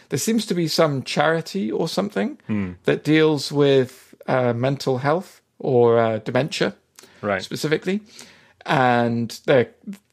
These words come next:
Speaker 1: they are evidently called Time for a Cuppa.
Speaker 2: Oh, okay.
Speaker 1: And they, they must have events or something where they say, "Tweet with the hashtag Time for a Cuppa or something to talk about it." 'Cause
Speaker 2: Hmm.
Speaker 1: people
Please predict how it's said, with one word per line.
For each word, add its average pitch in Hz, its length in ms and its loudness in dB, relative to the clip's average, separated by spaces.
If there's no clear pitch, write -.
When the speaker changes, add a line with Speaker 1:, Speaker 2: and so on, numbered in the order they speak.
Speaker 1:
they 135 120 4
are 120 120 2
evidently 123 380 -4
called 123 460 -2
Time 127 260 -2
for 123 160 -4
a 120 60 -2
Cuppa. 151 420 -4
Speaker 2:
Oh, 107 120 -2
okay. 104 200 -2
Speaker 1:
And 127 220 0
they, 180 420 4
they 180 160 4
must 185 300 0
have 160 260 2
events 143 480 0
or 180 120 -2
something 196 480 -2
where - 120 0
they - 120 0
say, 123 240 -2
"Tweet - 320 -4
with - 100 -2
the 143 80 -4
hashtag 127 600 -2
Time 135 260 -2
for - 160 -6
a 123 60 -6
Cuppa 139 480 -4
or 143 160 -10
something 156 280 -12
to - 100 -16
talk - 240 -2
about - 260 -14
it." - 120 -14
'Cause 110 120 -4
Speaker 2:
Hmm. 101 60 -4
Speaker 1:
people 180 540 0